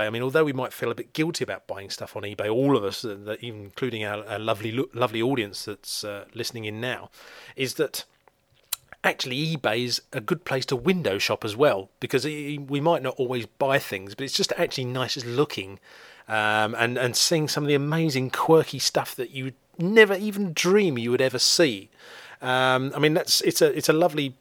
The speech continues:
sort of way of diving into some escapism, frankly. I find that, you know, in my lunch hour at work or something, I can just go online and go into the football nostalgia stuff and,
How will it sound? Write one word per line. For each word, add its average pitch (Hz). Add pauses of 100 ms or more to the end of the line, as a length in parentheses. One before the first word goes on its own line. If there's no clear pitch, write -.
sort 135
of 120
way 131
of 117 (680)
diving 131
into 127
some 120
escapism, 113
frankly. 104
I 123
find 98
that, 113
you 123
know, 113
in 120
my 120
lunch 120
hour 104
at -
work 117
or 110
something, 104
I 107
can 113
just 120
go 131
online 110
and 104 (500)
go 120
into 110
the 107
football -
nostalgia 113
stuff - (340)
and, 127